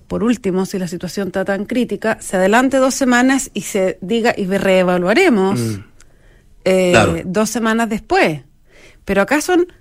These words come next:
Speaker 1: se agregan <laughs> catorce días menos de colegio. O sea,
Speaker 2: Sí,
Speaker 3: Sí,
Speaker 2: para las
Speaker 3: claro.
Speaker 2: mamás y los papás es un desafío.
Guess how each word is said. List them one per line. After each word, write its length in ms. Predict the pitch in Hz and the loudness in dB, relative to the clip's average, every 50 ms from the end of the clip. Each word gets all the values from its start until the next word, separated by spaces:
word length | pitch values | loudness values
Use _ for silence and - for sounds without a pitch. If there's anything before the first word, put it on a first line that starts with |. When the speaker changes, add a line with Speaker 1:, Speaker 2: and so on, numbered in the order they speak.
| _ _ - | _ _ -14
Speaker 1:
se 160 | - - 254 | -6 -2 -2
agregan 460 | 233 208 262 277 330 381 349 381 370 381 | 0 0 2 2 2 2 2 2 4 4
<laughs> 580 | 381 269 185 156 - - - - - - - | 2 2 0 -4 -8 -8 -8 -10 -12 -10 -4
catorce 500 | - 226 233 - 240 302 - - - 349 | -4 -2 0 2 2 0 2 0 -2 0
días 200 | 320 339 359 320 | 2 2 2 2
menos 280 | 269 240 277 330 349 339 | 2 2 2 2 2 2
de 80 | 330 | 0
colegio. 540 | - 214 202 269 311 - - - 165 165 160 - _ _ _ _ | -2 0 0 0 0 -2 -6 -12 -12 -12 -12 -16 _ _ _ _
O 40 | - | -20
sea, 380 | - - 202 180 180 165 - - - - | -12 -8 -8 -6 -6 -8 -10 -12 -18 -20
Speaker 2:
Sí, 200 | - - - 107 | -14 -12 -10 -10
Speaker 3:
Sí, 60 | - 101 | -6 -6
Speaker 2:
para 120 | 101 - - | -4 -4 -4
las 60 | 101 | -4
Speaker 3:
claro. 120 | 117 117 110 | -4 -4 -2
Speaker 2:
mamás 240 | 113 135 151 160 | 0 2 2 2
y 40 | 151 | 2
los 100 | 131 - | 0 0
papás 420 | - 117 107 - 135 156 147 120 - | -2 -4 -2 -2 -2 0 -2 -2 0
es 120 | - 131 135 | 0 0 0
un 140 | 127 131 117 | 0 -2 -2
desafío. 560 | 120 113 - - - - 135 117 101 90 | -4 -6 -6 -8 -6 -4 -2 -2 -2 -4